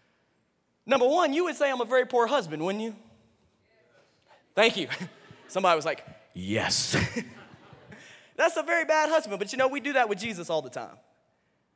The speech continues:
And I don't know where you were, where you said amen, but you know what I'm saying. Uh, we, we push Jesus down to a checkbox.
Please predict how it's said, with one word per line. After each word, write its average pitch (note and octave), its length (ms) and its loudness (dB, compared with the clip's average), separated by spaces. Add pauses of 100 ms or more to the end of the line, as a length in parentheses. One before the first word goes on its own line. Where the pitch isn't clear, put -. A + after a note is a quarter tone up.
(140)
And D#3 80 0
I G3+ 40 4
don't A#3+ 100 4
know A#3 100 4
where A3+ 100 2
you G#3 140 -4
were, G#3 220 2
where E3+ 120 -4
you E3+ 120 -8
said E3+ 200 -4
amen, D#3 300 -4
but C#3+ 120 -8
you F#3 80 -12
know F3+ 120 -4
what D#3 100 -4
I'm C#3 60 -10
saying. C#3+ 260 -8 (240)
Uh, C3+ 180 -4
we, G#3+ 400 -6 (300)
we A3 220 -6
push A3+ 340 -6
Jesus D#3+ 480 -8
down D#3 300 -4
to D3 180 -10
a C3+ 140 -6 (100)
checkbox. - 920 -14